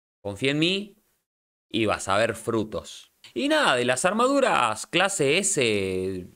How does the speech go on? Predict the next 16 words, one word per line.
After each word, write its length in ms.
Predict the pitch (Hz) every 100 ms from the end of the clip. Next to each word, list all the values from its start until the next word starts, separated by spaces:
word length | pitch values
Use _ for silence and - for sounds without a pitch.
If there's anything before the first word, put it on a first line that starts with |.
| -
son 260 | - 156
fáciles 720 | 135 139 127 104 - 90 87
de, 200 | 85 85
de 140 | 85 87
completar 760 | 104 107 107 120 143 143 139
para 260 | - 101 101
vos 480 | 127 147 143 156 - _ _ _ _ _
y 140 | - 110
para 360 | - 92 90
alguien 460 | 101 120 117 107 -
que 160 | - 90
ya 240 | 110 113
las 240 | 110 -
tenga 280 | - 110 107
al 180 | 95 90
día. 440 | 107 113 87 78